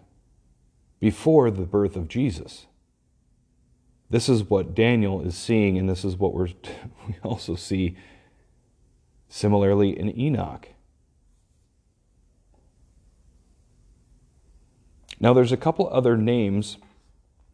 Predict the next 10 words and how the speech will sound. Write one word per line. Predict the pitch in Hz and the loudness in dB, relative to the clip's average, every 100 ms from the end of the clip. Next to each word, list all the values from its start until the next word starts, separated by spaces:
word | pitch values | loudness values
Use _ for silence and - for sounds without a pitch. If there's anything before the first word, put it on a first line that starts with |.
| - - | -10 -8
like | - | -2
we've | 104 95 | -2 0
talked | 117 113 113 | 0 2 0
about, | 98 95 - - | 0 -2 -2 -16
Joshua, | - 139 131 - 90 90 90 - _ _ _ _ _ _ | -2 2 2 0 -2 -2 -4 -10 _ _ _ _ _ _
that | 101 | -4
you | 107 | 0
will | 107 104 | 2 0
see | - 117 | -2 -2
throughout | 110 113 107 92 92 90 - | -2 -2 -4 0 0 -2 -4